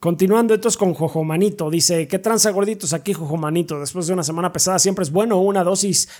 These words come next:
de escribirle a los C E Os del gordeo y seguir viendo cómo avanza esto de los postres marciales. Después de ver cómo la semita fue derrotada,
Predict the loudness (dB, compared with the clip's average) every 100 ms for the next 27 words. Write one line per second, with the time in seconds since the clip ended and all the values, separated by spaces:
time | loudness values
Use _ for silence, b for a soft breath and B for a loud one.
0 | -2 -2 0 0 0 2 0 0 -2 0
1 | 0 2 0 0 -2 -2 -4 -2 0 0
2 | 0 -2 0 0 2 0 0 -2 -2 -2
3 | -2 -2 -4 -4 B B -8 -2 0 0
4 | -2 -6 _ -2 -2 -2 -2 0 -2 -2
5 | 0 2 2 0 -4 -8 B B B -6
6 | -2 0 2 2 2 2 2 2 0 0
7 | 0 2 2 2 2 2 0 2 2 2
8 | 0 -2 -4 0 0 2 0 -4